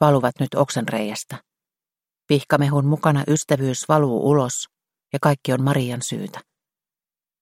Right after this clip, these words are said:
Hän ei koskaan uskonut, että hänessä on pahuutta, mutta oli hänessä. Kun päivä astuu yöhön, hän pitelee omaa kättään.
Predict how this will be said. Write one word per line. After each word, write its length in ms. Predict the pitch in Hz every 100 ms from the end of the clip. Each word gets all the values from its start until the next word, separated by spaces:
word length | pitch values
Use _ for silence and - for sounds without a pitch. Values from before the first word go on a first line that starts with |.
| _ -
Hän 100 | 165
ei 80 | 160
koskaan 420 | 175 - - 127
uskonut, 440 | - 165 - 110 101 - - _
että 200 | 147 -
hänessä 380 | 156 135 120 147
on 120 | 131 -
pahuutta, 540 | 160 143 104 _ 123 - _ _ _ _ _ -
mutta 260 | 135 - -
oli 200 | 147 139
hänessä. 460 | 147 117 - - - _ _ _ _ _ _ _ _ _ _ _
Kun 180 | 151 143
päivä 260 | 156 160
astuu 440 | - 160 - 131 -
yöhön, 520 | 160 165 143 117 120 - _ -
hän 120 | 135
pitelee 400 | 143 - 117 117
omaa 260 | 143 135 117
kättään. 460 | 120 - - 117